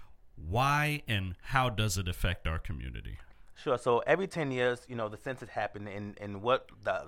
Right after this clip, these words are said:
Speaker 2: the object of it is to do is it, it measures growth. It sees, it shows, you know, where, uh, people have moved into,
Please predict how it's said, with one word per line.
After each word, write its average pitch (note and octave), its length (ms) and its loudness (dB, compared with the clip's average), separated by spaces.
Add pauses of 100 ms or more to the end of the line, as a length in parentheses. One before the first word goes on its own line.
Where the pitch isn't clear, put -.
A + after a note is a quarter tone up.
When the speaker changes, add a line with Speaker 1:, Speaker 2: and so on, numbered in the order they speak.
Speaker 2:
the G#2 180 -8
object B2 360 0
of G#2 160 -2
it F#2+ 100 -6
is G2 100 -10
to G#2 100 -12
do G2+ 220 -6
is G2 120 -10 (120)
it, G2+ 180 -10
it F#2+ 180 -12
measures G#2 320 -8
growth. F2+ 300 -8 (300)
It A2+ 120 -12
sees, A2 440 -12 (100)
it G2+ 100 -12
shows, A2 520 -6
you A2 60 -12
know, F#2+ 140 -6
where, G#2+ 500 0 (540)
uh, F#2 420 0 (200)
people B2 200 -10
have G#2 160 -4
moved G#2 280 -10
into, C#3+ 420 -10